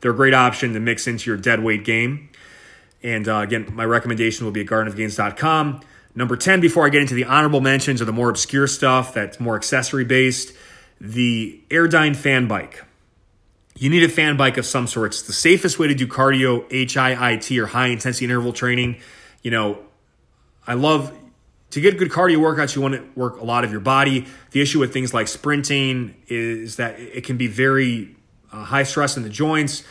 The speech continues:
little more skill based, and then, you know, people can get injured sometimes, or they can't really push themselves as hard as they would like because it becomes more of a structural limitation than just, uh, a cardio metabolic. On a fan bike, it's super safe. You can absolutely crush yourself without any impact on the joints, and it's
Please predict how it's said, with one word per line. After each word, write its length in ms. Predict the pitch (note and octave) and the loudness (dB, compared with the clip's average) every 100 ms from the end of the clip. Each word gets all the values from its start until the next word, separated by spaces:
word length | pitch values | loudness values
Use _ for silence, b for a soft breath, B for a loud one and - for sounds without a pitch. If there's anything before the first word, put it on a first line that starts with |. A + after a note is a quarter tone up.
| B B - | B B -4
little 140 | D3 | 0
more 100 | C#3 | 0
skill 300 | - D#3 C#3+ | 0 0 2
based, 340 | C#3 C#3 C3+ | 4 2 2
and 100 | C3 | -4
then, 340 | A#2 A2+ - - | -6 -8 -14 -12
you 100 | B2 | -6
know, 100 | A#2 | -6
people 300 | - C#3+ C3+ | -4 -4 -2
can 100 | C3 | -2
get 140 | B2 | 0
injured 460 | B2+ D3 B2 G#2+ F#2+ | 0 0 0 -2 -4
sometimes, 520 | A2+ G#2+ A#2+ A2+ G#2+ | -8 -2 -2 -2 -4
or 140 | A#2 A2 | -8 -6
they 140 | A2+ | -6
can't 180 | C#3 C3+ | -4 -4
really 160 | B2 | -4
push 260 | A2 D#3 C#3+ | -4 -4 -4
themselves 340 | C3+ C3 A#2+ | -4 -2 -4
as 40 | G#2 | -2
hard 160 | A2+ | -2
as 80 | A#2 | -2
they 60 | A2+ | -2
would 160 | G#2+ | -4
like 240 | A2+ A#2+ G2+ | -2 -2 -4
because 420 | G#2 B2 A2 - B B B - | -6 -2 -2 -6 B B B -16
it 180 | B2 A#2+ | -14 -10
becomes 320 | A2 C3+ B2+ | -4 -2 2
more 120 | C3+ | 2
of 60 | A#2 | 2
a 60 | |
structural 540 | - E3 D3+ - D3 B2+ | 0 4 4 4 2 2
limitation 640 | B2 G#2+ B2+ B2+ - A2+ | 0 -2 0 0 -2 -6
than 140 | G#2+ | -6
just, 260 | G2+ A2 - | -4 -6 -6
uh, 260 | A#2 G#2+ G#2+ | -6 -6 -6
a 60 | |
cardio 340 | A2 - B2+ A#2+ | -6 -2 0 0
metabolic. 580 | A2+ G#2 A#2 A2+ F2+ - B B | -2 -2 0 0 -4 -12 B B
On 100 | B2+ | -6
a 60 | B2+ | -4
fan 320 | - F3 F3 | 0 0 2
bike, 240 | E3 D#3+ B2+ | 4 2 0
it's 140 | G#2 | -4
super 260 | - D3+ C3 | -2 -2 -2
safe. 560 | - F#3 F3+ E3+ - B B B B | 4 8 8 6 0 B B B B
You 120 | C3+ | -2
can 260 | C#3 C#3 - | 0 -2 -4
absolutely 460 | D#3 F3 E3+ E3 C#3+ | 2 4 2 0 0
crush 340 | - D#3 C#3+ | 2 0 2
yourself 440 | C#3+ - C3 A#2+ A2+ | -2 0 2 2 0
without 300 | A#2 A#2+ A#2+ | 0 0 0
any 180 | C#3+ C#3+ | 0 0
impact 360 | C3 C3 B2 | 0 0 0
on 60 | A#2+ | -2
the 80 | G#2+ | -2
joints, 480 | A#2+ B2 A#2+ A#2 | 0 0 0 -2
and 180 | - A#2+ | -6 -4
it's 260 | A2+ - | -4 -8